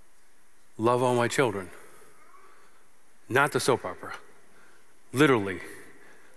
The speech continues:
love all my children. But it's hard, isn't it? It's really hard to love everybody. I've told you before,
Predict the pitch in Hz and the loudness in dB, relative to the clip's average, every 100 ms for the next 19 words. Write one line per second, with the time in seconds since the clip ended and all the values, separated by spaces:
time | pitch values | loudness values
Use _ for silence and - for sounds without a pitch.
0 | - - - - - 117 131 120 117 113 | -18 -18 -18 -12 0 4 6 6 6 4
1 | 104 - - - - - 120 - 139 107 | 0 -10 -12 -12 -10 0 0 4 2 0
2 | 87 - - - - - - - - - | -6 -12 -16 -16 -18 -18 -18 -18 -18 -18
3 | - - - - - - - - - - | -18 -18 -18 -18 -18 -18 -18 -18 -18 -18
4 | - - - - - - - - - 127 | -18 -18 -18 -18 -18 -18 -18 -4 4 4
5 | - 160 113 104 107 95 - - - - | 6 4 4 2 0 -2 -6 -14 -16 -18
6 | - - - - - - - - - - | -18 -18 -18 -18 -18 -18 -18 -18 -18 -18
7 | - - - - - - - - - 120 | -18 -18 -18 -16 -16 -16 -16 -12 2 6
8 | 127 117 120 117 101 87 - - - - | 6 6 6 4 2 -2 -10 -14 -16 -16
9 | - - - - - 123 120 117 107 95 | -16 -18 -18 -6 4 6 8 6 4 2
10 | 95 87 - - - - - - - - | -4 -6 -10 -16 -18 -18 -18 -18 -18 -18
11 | - - - - - - - - - - | -18 -18 -18 -18 -18 -18 -18 -18 -18 -18
12 | - - - - - - - - - - | -18 -18 -18 -16 -14 -14 -14 -18 -18 -18
13 | - - - - - 165 156 120 113 - | -18 -20 -20 -14 4 6 8 6 4 6
14 | 160 147 123 | 8 8 6